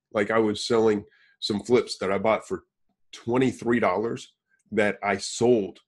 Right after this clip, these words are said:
for twenty-two fifty 'cause I was coming up on long-term storage fees. Amazon has not gone out of stock in months. I bought this, like, in Q four last year. So coming up against long-term storage fees, these things are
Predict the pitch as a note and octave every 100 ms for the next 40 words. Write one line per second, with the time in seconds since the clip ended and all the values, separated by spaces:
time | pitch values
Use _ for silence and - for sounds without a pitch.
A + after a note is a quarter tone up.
0 | _ - G#2 B2 A#2+ A2 A#2+ - A#2 G#2+
1 | G2 - G2+ F#2 A#2+ A2 G#2+ G2+ G2 G2
2 | G#2 G#2 G2+ - A#2 A2+ A2 A#2+ A#2+ A#2+
3 | _ _ _ A2+ A2+ A2+ A2 A2+ G2+ F#2
4 | G2+ G2+ G#2+ A2 G#2 G#2+ G2+ - - G#2+
5 | A2+ - - G2 F#2 G2 B2 B2+ - F#2+
6 | F#2+ G2 G#2 G#2 F#2 F2 - _ _ _
7 | _ - G2 - B2 G#2 A2+ G#2 G2 G#2+
8 | - B2 B2+ - _ _ _ _ - G#2
9 | F2+ - G#2+ A2 G#2 G#2 G#2 - G#2 G#2
10 | G#2 G#2 G2 - A#2+ A#2 B2 A2+ - F#2+
11 | G2 F#2+ -